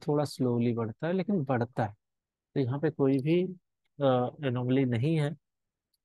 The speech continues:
सीधे सीधे जाएंगे कि quantum number increase करेगा तो size क्या होगी? Increase करेगा। तो down the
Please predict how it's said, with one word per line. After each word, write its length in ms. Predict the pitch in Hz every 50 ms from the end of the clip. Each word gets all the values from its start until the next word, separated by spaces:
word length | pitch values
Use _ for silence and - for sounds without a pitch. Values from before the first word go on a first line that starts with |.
| _ _ _ _ _ _ _ _ _ _ _ _ _ _ _ _ _ _
सीधे 280 | - - 143 127 139 143
सीधे 300 | 139 - 147 127 135 139 127
जाएंगे 360 | 127 120 117 120 120 135 160
कि 140 | 185 208 185
quantum 420 | - - 139 131 123 123 135 131
number 320 | 131 131 127 127 127 127 127
increase 420 | 123 117 117 - 135 151 151 -
करेगा 460 | - - 143 143 143 143 143 156 175 175
तो 140 | - 190 160
size 440 | - - 127 120 117 123 123 - -
क्या 140 | - 135 117
होगी? 320 | 113 120 127 170 226 240 - _ _ _ _ _ _ _ _ _ _ - -
Increase 480 | 139 127 117 - - 120 117 113 -
करेगा। 320 | - - - 135 139 143 151 - _ _ _ - - _ _ _ _ _ -
तो 60 | 147
down 280 | 131 127 123 127 131 127
the 80 | 127